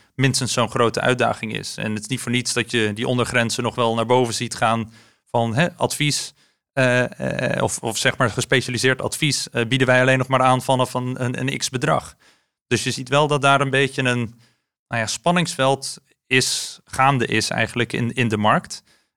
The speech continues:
Eh, wat niet noodzakelijkerwijs een oplossing is voor het probleem. Ehm, maar ja, hè, ik bedoel, we zien ook allemaal de regeldruk waar, waar al die partijen aan, eh, hebben te voldoen. En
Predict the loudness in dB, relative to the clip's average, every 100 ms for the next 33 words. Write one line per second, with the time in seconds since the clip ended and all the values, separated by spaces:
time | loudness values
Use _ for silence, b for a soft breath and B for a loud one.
0 | _ -4 -2 -2 0 2 2 4 2 4
1 | 4 4 2 0 4 4 4 2 2 4
2 | 2 2 0 0 0 -2 0 0 2 2
3 | 2 0 B B B B _ 0 4 4
4 | 4 2 -4 -2 0 0 0 -2 0 0
5 | 2 0 0 2 0 -2 0 2 2 0
6 | 0 0 0 -6 -4 0 0 2 2 2
7 | 0 -2 -2 0 2 2 0 -2 -4 -6
8 | -4 -4 -4 -4 -4 -4 -2 0 0 0
9 | -2 -4